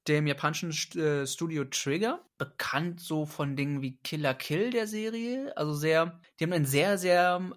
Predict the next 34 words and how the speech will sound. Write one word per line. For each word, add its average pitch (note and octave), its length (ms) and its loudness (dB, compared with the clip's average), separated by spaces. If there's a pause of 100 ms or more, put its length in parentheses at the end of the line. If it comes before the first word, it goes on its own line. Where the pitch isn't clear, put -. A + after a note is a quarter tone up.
(320)
eigenen D#3+ 440 4
Stil, F3+ 460 -2 (220)
aber D3+ 120 4
auch D#3 120 2
einen D3+ 80 2
sehr, D3+ 420 2
äh, C3 160 4
schönen A3+ 300 2
Zeichenstil, B2+ 720 -4
wie B2+ 100 -2
ich B2 120 -6
finde. D#3+ 420 -6 (420)
Das D3 160 -2
ist - 560 -2
so D3 120 -2
ein D#3 60 2
Stück B3+ 280 2
weit D#3 320 2
retro C3+ 360 0
gezeichnet, G#3 520 -4
so F#3+ 80 -4
ein F3 80 -2
bisschen, C4 500 -2 (120)
wie F3 340 0
man F#3+ 200 2
sich F3 180 -2
die, E3 240 0
äh, - 40 2
Anime-Streifen G#3 960 4
und F#3+ 80 -4
auch - 140 0
Cyberpunk-Anime-Streifen F#3+ 1300 0
in D3 140 -4
den C#3+ 360 -2